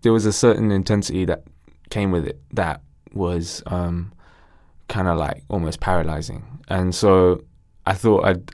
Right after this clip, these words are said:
I'd take things easier and really investigate,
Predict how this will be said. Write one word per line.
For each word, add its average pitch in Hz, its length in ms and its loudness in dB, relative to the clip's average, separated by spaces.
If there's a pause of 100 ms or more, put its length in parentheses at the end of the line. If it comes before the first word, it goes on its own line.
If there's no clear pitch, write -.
I'd 90 200 -2
take 90 220 -4
things 90 260 -4
easier 92 320 -2
and 85 180 -2
really 87 340 -2 (360)
investigate, 95 760 2